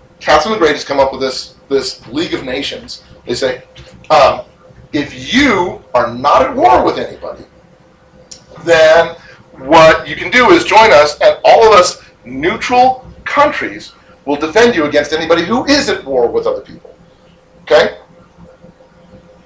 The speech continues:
So you're England, what do you do? You declare war on the Dutch Republic. 'Cause now they can't go to the League of Armed Neutrality anymore, right? They're not neutral,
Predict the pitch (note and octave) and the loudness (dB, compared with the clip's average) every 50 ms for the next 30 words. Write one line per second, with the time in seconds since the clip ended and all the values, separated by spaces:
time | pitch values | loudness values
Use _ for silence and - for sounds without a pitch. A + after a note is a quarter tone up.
0 | _ _ _ _ - - - _ _ - - - F#3 F#3+ G3 A#3 B3 A#3+ B3+ A#3+ | _ _ _ _ -20 -20 -20 _ _ -14 -4 -2 0 2 4 4 4 4 4 2
1 | G3 F#3+ F3+ F#3 F#3 F#3 F#3 F#3 F3 - - - - - - - - - - _ | 0 0 0 0 0 0 2 2 0 0 0 -2 -8 -14 -20 -20 -20 -20 -20 _
2 | _ _ _ _ - _ _ - _ _ _ _ _ _ _ _ _ _ _ - | _ _ _ _ -20 _ _ -20 _ _ _ _ _ _ _ _ _ _ _ -20
3 | _ _ _ _ _ F3 - F3 - _ - - - _ _ _ _ _ _ _ | _ _ _ _ _ -20 -20 -20 -20 _ -20 -20 -20 _ _ _ _ _ _ _
4 | _ _ _ _ _ _ _ _ _ _ _ _ _ _ _ _ _ _ _ - | _ _ _ _ _ _ _ _ _ _ _ _ _ _ _ _ _ _ _ -4
5 | - A#3+ - E3 - - F3+ F3+ F#3 - - D4 D4 E3 - - - C3+ B2+ C#3+ | -2 0 0 0 0 2 4 4 4 4 4 4 6 6 6 6 4 2 2 2
6 | C#3+ C#3+ - F#4 - C4+ C4+ - - - - - - - - - - _ _ _ | 2 2 2 0 0 0 0 0 0 -2 -4 -8 -14 -20 -20 -20 -20 _ _ _
7 | _ _ _ - - - _ _ _ _ _ _ - - - _ _ _ _ - | _ _ _ -20 -20 -20 _ _ _ _ _ _ -20 -20 -20 _ _ _ _ -20
8 | _ _ _ _ _ _ _ _ - - G#3 - G3+ A3 A#3+ A#3+ A3+ G#3+ - G#3+ | _ _ _ _ _ _ _ _ -10 -8 -4 2 4 4 6 6 6 4 2 2
9 | A3 A3 G#3+ G#3+ G#3+ A3 A3 G3+ G3+ G3+ - - - - - - - - D#3+ D#3+ | -2 -2 0 0 2 2 2 2 0 0 -2 -8 -16 -20 -20 -20 -18 -16 -8 -2
10 | E3+ F3+ F3 F3 G3 - F3 D#3 D#3 D#3+ F3 F3+ - D4 D#4 D4 - - - A#2+ | -2 -2 0 0 0 2 4 4 4 4 2 2 2 4 6 6 6 4 2 0
11 | B2 B2+ B2 A#2+ A#2 - C3+ - - F#3 F3 F#3+ G#3+ A#3+ C#4+ F4+ F4+ - - C#3 | -2 -2 -2 -2 0 2 2 2 2 2 2 4 4 4 4 4 2 2 0 -2
12 | B2 - - | -2 -4 -8